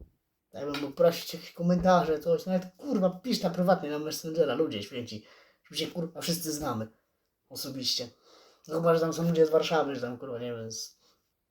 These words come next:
No ja wiem, z Jasnej Góry. Też raczej tam z nikogo nie poznałem. Chociaż może, jak mnie ktoś kojarzy z Jasnej Góry, ktoś mnie widział na pielgrzymce. Tam z tyłu, na murku siedziałem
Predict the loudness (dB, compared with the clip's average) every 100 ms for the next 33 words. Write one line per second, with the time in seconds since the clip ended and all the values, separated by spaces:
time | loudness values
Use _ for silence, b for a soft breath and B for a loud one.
0 | _ _ _ _ _ _ -8 0 4 4
1 | 2 -6 -4 -4 -6 _ _ _ _ _
2 | -10 -6 -4 -2 -2 -4 b b b b
3 | b b _ _ _ _ _ _ _ _
4 | _ _ _ _ -12 -4 -2 -2 -2 -2
5 | -4 0 2 2 0 -2 -4 -6 B B
6 | B B B _ _ _ _ _ _ _
7 | _ -10 2 2 4 2 2 2 2 2
8 | 2 6 8 8 4 4 2 2 0 0
9 | -2 -2 0 -2 -2 -6 -4 -4 -6 -10
10 | b b b b b _ _ -8 -6 -4
11 | -2 -2 -4 _ -8 -6 -6 -8 -10 -6
12 | -2 0